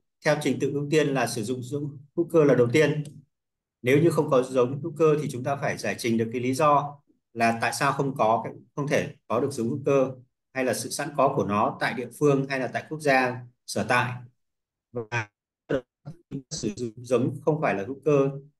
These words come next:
là giống trong quá trình chuyển đổi, hay là giống cây mẹ được canh tác trong, à, môi trường hữu cơ, hay là giống thường thì chúng ta phải có các cái hồ sơ để chứng minh cái, cái thực nguồn gốc của nó cũng như là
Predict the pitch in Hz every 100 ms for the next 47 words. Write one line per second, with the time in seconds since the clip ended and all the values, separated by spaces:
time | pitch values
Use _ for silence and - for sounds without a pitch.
0 | - 120 117 123 139 139 127 127 110 113
1 | 104 117 110 85 - _ _ _ - 139
2 | 135 110 113 117 131 151 139 131 117 113
3 | 113 135 131 160 160 139 131 127 123 120
4 | 135 131 113 131 131 143 131 - - _
5 | _ - 135 127 113 113 127 127 104 101
6 | 113 117 120 139 113 - 110 120 175 175
7 | 147 120 - 139 127 120 - 110 151 151
8 | 147 113 117 147 - _ _ _ _ 110
9 | 127 - 156 139 127 113 170 - 101 101
10 | 113 143 151 147 139